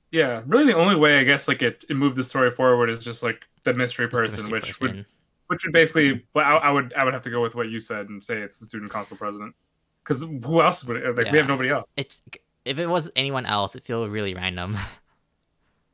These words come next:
Speaker 1: Yeah.
Speaker 2: to have them
Speaker 1: I mean, it
Speaker 2: show up,
Speaker 1: it's
Speaker 2: show
Speaker 1: really
Speaker 2: up out of
Speaker 1: bad.
Speaker 2: nowhere, unless, like, I think, I think y-, I can't remember, I, I think, I swear you said something about how it could be some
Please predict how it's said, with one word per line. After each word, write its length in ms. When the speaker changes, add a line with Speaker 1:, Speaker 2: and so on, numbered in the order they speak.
Speaker 1:
Yeah. 320
Speaker 2:
to 80
have 120
them 140
Speaker 1:
I 60
mean, 100
it 60
Speaker 2:
show 260
up, 160
Speaker 1:
it's 120
Speaker 2:
show 120
Speaker 1:
really 140
Speaker 2:
up 60
out 160
of 40
Speaker 1:
bad. 20
Speaker 2:
nowhere, 420
unless, 280
like, 240
I 80
think, 220
I 80
think 180
y-, 60
I 60
can't 300
remember, 260
I, 100
I 40
think, 280
I 80
swear 180
you 180
said 240
something 200
about 140
how 260
it 60
could 100
be 60
some 200